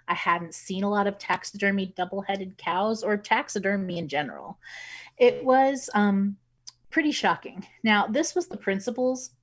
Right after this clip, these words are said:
taxidermy two-headed cow head, and he put it up because it was born on his ranch, and he thought to himself, I'm sure, you know, "These don't usually live very long." And he thought that it would be fun for the kids.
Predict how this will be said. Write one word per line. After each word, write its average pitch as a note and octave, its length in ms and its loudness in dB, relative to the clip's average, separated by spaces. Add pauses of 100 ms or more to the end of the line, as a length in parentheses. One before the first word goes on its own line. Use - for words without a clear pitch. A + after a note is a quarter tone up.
taxidermy A#3 600 0
two-headed A#3 460 -2
cow A#3 200 4
head, B3 300 0 (360)
and G#3+ 60 0
he A#3 80 2
put D#4+ 180 0
it C#4 120 0
up G#3 260 4
because F3+ 580 0
it E3 120 0
was E3+ 120 -4
born E3+ 220 -2
on G3 120 4
his B3+ 220 -2
ranch, E3+ 500 -4 (520)
and G3 460 4
he A3+ 140 2
thought A3 260 2
to G3 80 -2
himself, E3+ 400 -2
I'm F3 140 0
sure, F3+ 340 2
you G3+ 200 2
know, F3+ 320 2
"These G3 260 0
don't F#3 260 0
usually E3 340 -2
live G3+ 240 0
very E3+ 240 4
long." E3 440 -2 (1160)
And A3 140 2
he G#3 80 4
thought G3+ 240 6
that G#3 120 0
it E3+ 60 2
would E3+ 120 -2
be F3 100 -2
fun E3+ 280 -2
for E3 100 -10
the D#3 80 -10
kids. - 500 -12